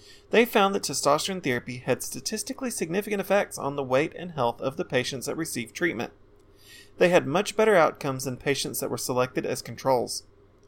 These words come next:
Participants experienced thinner waists, lower B M I,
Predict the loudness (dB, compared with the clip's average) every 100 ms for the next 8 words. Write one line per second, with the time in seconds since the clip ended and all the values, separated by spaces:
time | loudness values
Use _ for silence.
0 | _ _ _ _ -10 -4 0 0 2 -2
1 | -2 -4 -2 -2 -2 -4 -4 2 4 4
2 | 0 -10 -10 0 2 2 0 0 0 0
3 | -4